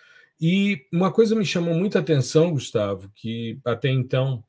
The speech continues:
é, eu vinha acompanhando, mas isso, inclusive, tá indicando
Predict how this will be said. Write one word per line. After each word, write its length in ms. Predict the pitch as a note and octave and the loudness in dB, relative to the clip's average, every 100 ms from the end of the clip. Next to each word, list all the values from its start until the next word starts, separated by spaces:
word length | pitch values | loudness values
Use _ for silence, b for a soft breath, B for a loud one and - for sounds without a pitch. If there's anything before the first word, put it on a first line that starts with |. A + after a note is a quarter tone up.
| _ _ _ _ - | _ _ _ _ -6
é, 880 | A#2 A2+ A2+ A2 G#2+ G#2 G2+ G#2 - | -2 2 2 0 -2 -2 -4 -6 -8
eu 200 | B2 B2 | -4 -4
vinha 480 | G#2 A#2+ D3+ C#3 G#2+ | -2 2 2 2 -2
acompanhando, 920 | G2+ G#2 - A#2+ B2 A2 A#2+ D#3+ D#3 | -6 -8 -4 -2 0 0 0 0 0
mas 240 | A#2+ G#2 | -2 -4
isso, 320 | G#2+ B2+ - C#3 | -4 -8 -4 -4
inclusive, 720 | C3 B2 G#2 A2+ F3 D3 A2 | -2 -4 -4 -2 -2 -2 -2
tá 240 | C3 C3 | 0 2
indicando 960 | D3+ C#3+ A2+ - C#3+ D#3+ D#3 G#2+ G#2 | 2 2 0 -2 2 4 2 0 -4